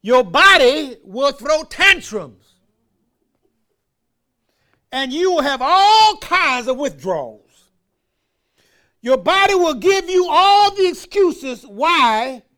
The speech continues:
you should not do it, because it wants to be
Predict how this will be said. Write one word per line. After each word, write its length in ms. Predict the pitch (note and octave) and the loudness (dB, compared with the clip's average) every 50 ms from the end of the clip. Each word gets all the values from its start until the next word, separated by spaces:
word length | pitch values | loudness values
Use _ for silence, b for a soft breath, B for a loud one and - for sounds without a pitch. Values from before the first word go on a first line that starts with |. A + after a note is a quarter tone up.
| _ _ _ _ _ _ _ _ _ _ _ _ _ | _ _ _ _ _ _ _ _ _ _ _ _ _
you 260 | - E3 A#3+ D#4 E4 | -12 -6 -4 -2 -2
should 320 | D#4 - - B3 A#3+ A3 G3 | -4 -4 -6 -4 -4 -4 -4
not 440 | G3+ G#3+ C4 F4 F4+ F#4 F#4+ E4+ C4 | -4 -8 -6 -4 -4 -4 -4 -6 -10
do 220 | D#4 C#4+ B3 G#3 | -10 -8 -6 -8
it, 120 | D3+ - - _ _ _ _ _ _ _ _ _ _ _ _ _ _ _ _ _ _ _ _ _ _ _ _ - | -8 -10 -14 _ _ _ _ _ _ _ _ _ _ _ _ _ _ _ _ _ _ _ _ _ _ _ _ -14
because 520 | A3+ A#3 - - C#4 C4+ B3 A#3 A3 - _ _ | -14 -14 -6 -2 0 0 2 0 0 -4 _ _
it 200 | - C#4+ D#4 C4 | -12 -12 -12 -10
wants 300 | G#3 G3 G3 F#3+ F#3+ - | -10 -12 -10 -10 -12 -14
to 160 | _ - G#3 G#3+ | _ -18 -18 -18
be 480 | E3 D3+ F#3+ F#3+ F3 E3 E3 E3+ C#3+ | -16 -16 -14 -14 -14 -14 -16 -20 _